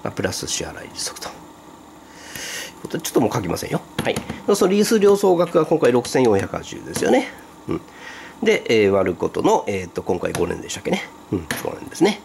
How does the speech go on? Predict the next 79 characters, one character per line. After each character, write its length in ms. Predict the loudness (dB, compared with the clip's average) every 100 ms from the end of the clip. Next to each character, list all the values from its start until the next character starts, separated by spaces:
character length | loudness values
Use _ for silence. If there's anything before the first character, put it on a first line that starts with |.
| -20 -20 -18
う 40 |
ん。 1080 | -18 -18 -20 -20 -20 -20 -20 -20 -20 -20 -20
す 160 | -18 -16
る 60 |
と、 260 | 0 0 0 -8 -14 -2
え 60 | 0
ー 60 |
と、 120 | 0
千、 360 | 0 4 4 4 2 2 2
千 280 | 2 2 4
二 100 | 4
百 260 | 2 0 0
九 160 | 0
十 80 | -2
六 100 | -2
か 80 | -2
な。 140 | -2 -2 -8
は 60 | -4
い。 100 | -4 -6
出 100 | -10
ま 140 | -8 -8
し 200 | -6 2
て、 120 | 4
で、 140 | 4
千 240 | 4 4 6
二 100 | 4
百 180 | 0 -4
を 60 |
引 80 | -6
く 140 | -6
っ 20 | -6
て 200 | -6 -8
あ 60 |
げ、 60 | -8 -12 -12
引 100 | -10
い 20 | -6
て 80 |
あ 20 | -6
げ 100 | -6
る 60 |
と、 240 | 0 0 0 0
九 140 | 2
十 80 | 2
六 140 | -2
か 80 | -6
な。 80 | -8 -8 -12 -10 -8 -8 -10 -12 -16 -16
九 160 | -6 -6
十 100 | -6
六 180 | -14 -12
と 120 | -12 -12 -14
い 40 |
う 40 | -14
こ 80 |
と 100 | -14 -16
で、 100 | -12
は 100 | -8
い。 40 | -4
こ 120 | -2
れ 80 | -4
が 120 | -4
支 140 | -8
払 160 | -8 -14
い 60 |
利 40 | -14
息 200 | -14 -14
と、 80 | -18 -18 -20 -6 -6
ね、 120 | -6 -8
い 40 |
う 60 | -10
こ 100 | -10
と 80 | -12
で 60 |
す。 1000 | -10 -4 -4 -2 -2 -2 -2 -4 -6 -8 -14 -16 -18 -18 -20 -20 -18 -16 -18 -18 -20 -14 -6
い 20 |
い 40 |
で 40 | -4
す 80 |
か 100 | -2
ね。 140 | -2